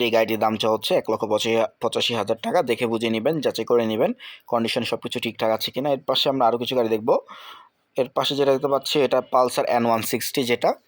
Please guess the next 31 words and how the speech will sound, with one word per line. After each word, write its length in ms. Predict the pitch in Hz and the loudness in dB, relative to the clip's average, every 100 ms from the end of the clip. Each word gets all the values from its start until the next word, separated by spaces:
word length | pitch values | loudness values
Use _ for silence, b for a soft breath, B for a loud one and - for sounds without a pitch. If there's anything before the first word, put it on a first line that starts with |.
| B B B - | B B B -4
এটা 200 | 127 143 143 | 0 4 4
দুইটা, 280 | 143 147 139 | 2 2 4
আহ, 160 | 120 117 | 4 4
দুইটা 160 | 127 | 2
ভার্সন, 280 | 131 123 143 | 2 2 2
এন 180 | 123 117 | 2 2
ওয়ান 180 | 120 117 151 | 2 2 0
সিক্সটি 200 | 135 156 | 0 2
আর 60 | 123 | 2
এটা 100 | 123 - | 0 0
টু 60 | 131 | 0
ফিফটি 280 | 131 - 123 | -2 -2 -2
যেটা, 160 | 117 180 | 0 2
এটা 100 | 147 - | 2 2
হলো 120 | 120 | 2
এন 140 | 120 117 | 2 2
ওয়ান 120 | 117 | 0
সিক্সটি। 320 | 113 120 - 240 B B B B | -2 -4 -2 -4 B B B B
এটা 100 | 120 | 0
হচ্ছে 160 | 123 - | 0 2
তেইশের 280 | 147 147 160 | 2 4 2
মডেল, 260 | 151 156 170 | 4 4 4
চব্বিশের 360 | 165 123 123 127 | 2 0 2 2
রেজিস্ট্রেশন, 380 | 117 - 123 208 294 254 | 2 0 -2 0 0 0
নয় 120 | 123 | 2
হাজার 160 | 113 123 - | 2 2 2
প্লাস 160 | 120 - | 0 0
রান 100 | 117 | 0
করা, 200 | 107 160 262 B B B B | 2 2 0 B B B B
মাইলেজ 320 | 113 120 127 | 2 2 2
পাবেন 180 | 135 127 | 0 0